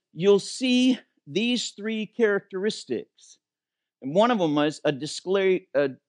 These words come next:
a display of arrogance, a display of arrogance, where it becomes not, it, it,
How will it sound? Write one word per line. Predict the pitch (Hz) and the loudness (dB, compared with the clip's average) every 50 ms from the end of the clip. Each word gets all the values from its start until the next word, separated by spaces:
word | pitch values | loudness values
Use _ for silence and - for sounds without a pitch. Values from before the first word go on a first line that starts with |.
| _ _ _ - | _ _ _ -4
a | 135 131 | -4 -4
display | 117 - - 143 143 - - - 190 190 185 185 | -4 -6 -12 -14 -14 -12 -8 -2 0 2 2 2
of | 156 131 - - | 2 0 0 0
arrogance, | 143 151 160 160 147 127 113 107 92 90 _ _ - - - _ _ _ _ _ - 131 | 2 4 4 4 2 0 -2 -6 -12 -14 _ _ -20 -20 -20 _ _ _ _ _ -18 -16
a | |
display | 127 123 135 - - 170 175 170 156 | -14 -14 -14 -8 -4 0 0 2 2
of | 131 | 2
arrogance, | 131 131 139 139 123 107 87 - _ _ - _ _ _ _ _ _ _ _ _ _ _ | 2 2 2 2 0 -2 -6 -12 _ _ -20 _ _ _ _ _ _ _ _ _ _ _
where | - 156 185 190 190 185 | 2 6 8 8 8 6
it | 190 196 208 202 | 6 4 4 4
becomes | 220 220 - - 254 262 254 247 226 - - - | 2 -4 0 2 2 4 4 4 2 0 -4 -6
not, | - 160 165 180 190 202 202 - - _ | -2 0 2 2 4 2 2 0 -2 _
it, | - 170 - - - - - - | 0 0 0 0 -4 -10 -2 0
it, | 156 156 - _ | 2 2 0 _